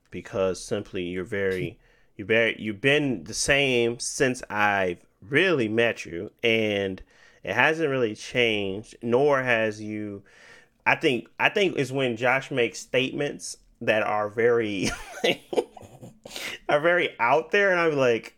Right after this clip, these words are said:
Speaker 1: "I don't know about that." Like the T V thing, I was like, "Josh, come on, man, you watch T V." But there's the things that you, which you kind of been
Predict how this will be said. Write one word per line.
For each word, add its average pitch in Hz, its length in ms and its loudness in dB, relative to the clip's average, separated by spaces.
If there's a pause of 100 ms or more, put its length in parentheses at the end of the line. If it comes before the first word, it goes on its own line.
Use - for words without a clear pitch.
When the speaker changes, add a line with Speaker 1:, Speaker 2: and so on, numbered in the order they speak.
(140)
Speaker 1:
"I 175 120 6
don't 175 240 2
know 113 120 2
about 92 260 -8
that." - 300 0 (100)
Like 135 220 2
the - 60 -20
T 220 260 0
V 190 180 -2
thing, 101 260 2
I 170 100 2
was 160 80 0
like, - 300 -2 (240)
"Josh, 110 240 -4
come - 180 -12
on, - 120 -8
man, - 160 -18
you 117 80 -6
watch 117 200 0
T - 200 -6
V." - 160 -20 (380)
But 123 300 4 (280)
there's 143 600 2 (160)
the 123 160 2
things 156 420 0
that 120 300 2
you, - 80 -20 (200)
which 135 280 -6
you 196 160 -4
kind 180 320 2
of 127 180 -6
been 151 320 2